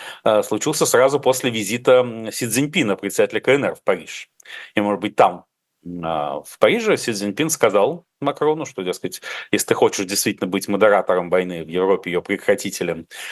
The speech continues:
умиротворителем, с этим войти в историю, ты уж не ругайся с Путиным до конца, а пошли ему какие-нибудь позитивные сигналы. Вот позитивный сигнал был послан. И, наконец, не будем забывать, что в Нигерии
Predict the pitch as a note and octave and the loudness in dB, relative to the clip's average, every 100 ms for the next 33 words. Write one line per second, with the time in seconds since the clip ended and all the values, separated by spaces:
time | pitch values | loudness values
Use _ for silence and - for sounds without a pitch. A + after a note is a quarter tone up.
0 | - A2+ A#2 A2+ A2+ A#2+ A2 - F#2+ F#2 | -2 2 4 4 4 2 2 0 0 -2
1 | - G2+ - F2+ F2+ F2 G2 - G2 G2+ | -2 -4 -2 -8 -2 0 0 0 -4 -2
2 | A3 B3 F3 A2 - G2 A#2 B3 A#3 - | 0 0 0 -4 -4 -2 2 2 0 -4
3 | G#2+ G2 F#2+ F#2 F#2 G#2+ G#2 C#2+ - _ | -6 -4 -2 -2 0 0 0 -4 -4 _
4 | _ _ - - - _ A#2 - C#3+ - | _ _ -20 -20 -20 _ 0 2 0 0
5 | D#3 D#3+ G#2+ F#2+ G2+ C#3 B2+ G#2 F#2+ - | -2 0 -2 -2 -4 -4 -4 -4 -4 -2
6 | A2+ B2+ A2+ - - - - F2 A#2+ - | 0 0 -2 -6 -6 -6 -4 -4 -6 -6
7 | F#2+ D#2+ A2 A#2+ - E2+ F2+ G2+ G2+ G2+ | -6 -4 -2 -2 -4 -2 2 2 0 -4
8 | - - G2+ G#2+ G#2 G#2 G#2 E3 - - | -6 -6 -4 -2 2 2 4 2 0 -8
9 | _ _ - - - - G2 A#2+ C3+ A2 | _ _ -20 -20 -10 -6 0 0 0 0
10 | G2+ G2+ B2 - A2 A2+ B2 _ _ _ | 2 4 2 0 2 2 -2 _ _ _
11 | _ _ _ _ - G#2 B2 C3+ A3+ F3 | _ _ _ _ -8 -2 0 2 4 4
12 | G2 E2 | 2 -2